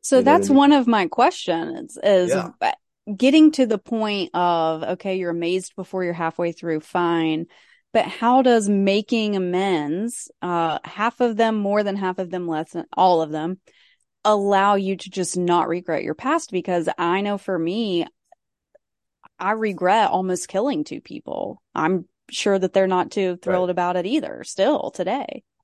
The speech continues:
Speaker 2: Yeah, one hundred percent. I mean, I think that, I think there's, there's obviously, there's obviously different levels of regret, right? And, and there are different levels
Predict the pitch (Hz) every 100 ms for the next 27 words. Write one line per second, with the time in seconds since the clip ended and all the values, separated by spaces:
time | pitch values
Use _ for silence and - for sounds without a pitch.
0 | _ _ _ _ _ _ _ _ _ _
1 | _ - 156 117 127 113 - 139 101 135
2 | 104 110 104 120 - 107 90 - _ _
3 | 107 - 135 131 98 - _ _ 120 120
4 | 123 117 131 127 139 135 131 110 101 _
5 | _ _ _ _ _ - 123 131 131 151
6 | - 113 117 104 98 90 87 82 80 82
7 | - - - _ 90 82 - - 107 101
8 | 120 107 104 101 - 120 117 104 104 98
9 | 110 98 101 98 92 87